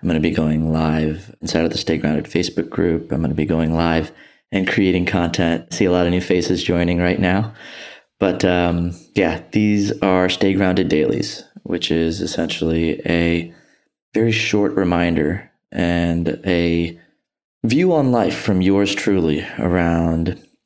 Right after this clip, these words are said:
the situation at hand, what I'm going through, things I'm processing, in the hopes that you can find a little more peace, love, and fulfillment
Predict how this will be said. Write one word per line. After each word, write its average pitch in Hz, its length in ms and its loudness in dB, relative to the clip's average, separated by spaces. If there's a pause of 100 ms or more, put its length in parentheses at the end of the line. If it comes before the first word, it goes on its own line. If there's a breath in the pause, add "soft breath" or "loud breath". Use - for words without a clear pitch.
(160)
the 87 120 -2
situation 101 540 0
at 87 100 0
hand, 87 480 0
what 92 120 2
I'm 90 180 2
going 85 280 0
through, 85 320 -4
things 95 260 0
I'm 85 160 0
processing, 82 840 -2
in 98 120 0
the 95 100 2
hopes 87 380 0
that 85 180 0
you 87 240 0
can 87 160 -2
find 82 320 -2
a 85 40 -2
little 85 180 0
more 82 180 0
peace, - 480 -4
love, 82 220 -2
and 80 120 -6
fulfillment 78 600 -4